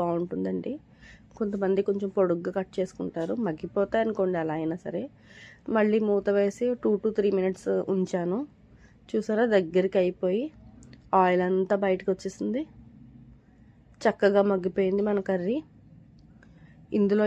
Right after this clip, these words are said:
ఇప్పుడు మగ్గిందో లేదో టెస్ట్ చేస్తున్నానండి. మగ్గిపోయింది. అయినా సరే ఉల్లి కాడల స్మెల్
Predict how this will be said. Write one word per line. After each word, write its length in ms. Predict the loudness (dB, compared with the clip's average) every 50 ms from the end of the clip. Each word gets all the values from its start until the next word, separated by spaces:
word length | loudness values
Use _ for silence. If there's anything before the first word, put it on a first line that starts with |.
| 2 2
ఇప్పుడు 340 | 0 0 0 2 2 2 0 -6 -12 -20 -20 -20 -20 -20 -20 -20 -20 -20 -20 -20 -20 -20 -20 -20 -12 -4 0
మగ్గిందో 400 | 0 2 4 4 4 4 4 4
లేదో 200 | 4 4 4 4 4 2
టెస్ట్ 260 | -2 -2 -2 -4 -4
చేస్తున్నానండి. 760 | -4 -4 -4 -4 -4 -4 -2 -2 -2 -2 -4 -4 -4 -6 -4 -4
మగ్గిపోయింది. 800 | -4 -4 -4 -4 -6 -2 0 0 2 2 0 0 -2 -4 -4 -6 -10 -18 -20 -20 -20 -20 -20 -20 -20 -20 -20 -20 -20 -20 -20 -20 -20 -20 -6 0 2
అయినా 320 | 4 6 6 6 6 4
సరే 300 | 4 2 2 2 2 0 -2 -4 -8 -18 -20 -20 -20 -20 -16 -6 0
ఉల్లి 260 | 2 4 4 4 2
కాడల 520 | 2 4 4 6 6 6 8 6 6 4
స్మెల్ 540 | 4 0 -2 -2 2 4 4 4 4 4 2